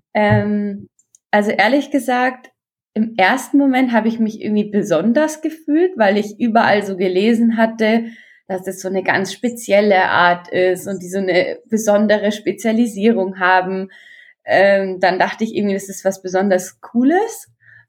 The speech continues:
bis ich halt irgendwann dann im Laufe der Zeit verstanden habe, dass jeder Typ und jedes Design halt super einzigartig sind und, ähm, genau. Und gleichzeitig war ich aber auch einfach ein bisschen überfordert, weil ich gar nicht so richtig greifen konnte, was der Unterschied zum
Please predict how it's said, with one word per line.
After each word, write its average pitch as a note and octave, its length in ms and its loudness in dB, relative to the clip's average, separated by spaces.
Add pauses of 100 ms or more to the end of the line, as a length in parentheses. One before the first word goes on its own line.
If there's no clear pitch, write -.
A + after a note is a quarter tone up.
(140)
bis B3+ 180 2
ich B3 280 -2
halt G#3+ 300 -2
irgendwann A3+ 500 2
dann G#3+ 140 2
im F#3+ 120 -6
Laufe G#3+ 300 2
der G3 160 0
Zeit A3 260 2
verstanden A3 520 0
habe, F#3+ 160 2
dass F#3+ 240 -2
jeder A3+ 400 2
Typ B3 320 -2
und G3+ 160 -2
jedes A3 300 0
Design F3+ 500 2
halt F3+ 240 -2
super F#3 240 0
einzigartig F#3+ 800 -2
sind A#3+ 280 2
und, G3 340 -6 (540)
ähm, F#3+ 640 -2
genau. E3+ 420 2
Und F#3+ 160 -6
gleichzeitig A3+ 640 0
war F#3+ 140 4
ich G#3 120 -4
aber F#3 240 0
auch F#3+ 380 0 (300)
einfach F#3+ 280 -6
ein F#3+ 100 -6
bisschen F#3+ 280 -4
überfordert, F#3+ 800 0
weil F#3+ 120 2
ich F#3+ 120 -6
gar F3+ 160 0
nicht G3 180 -2
so F#3 80 -10
richtig G#3 320 -4
greifen A3+ 440 0
konnte, G#3+ 300 0
was G3 200 2
der - 120 0
Unterschied G#3 540 -4
zum F#3 320 -4